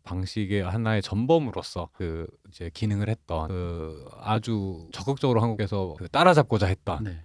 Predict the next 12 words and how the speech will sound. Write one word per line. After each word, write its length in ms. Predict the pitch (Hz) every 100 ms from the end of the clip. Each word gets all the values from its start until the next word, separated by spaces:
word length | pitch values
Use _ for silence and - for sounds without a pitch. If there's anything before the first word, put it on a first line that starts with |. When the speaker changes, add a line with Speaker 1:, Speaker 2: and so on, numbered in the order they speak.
| -
Speaker 1:
어, 240 | 87 80
뭐 220 | 85 85 82
그런 360 | 95 92 95
작품 280 | 85 - 107
중에 140 | 95
하나라는 460 | 95 120 117 107 101
측면에서 460 | - 160 156 127 117
보시면은 680 | - - - 82 85 95 87 -
어떻게 340 | 110 - 160 151
한국화됐는가라는 1040 | 151 147 - 120 98 95 104 98 92 90
측면으로 380 | 85 120 104 92
보시면은 600 | 85 85 - 85 82 82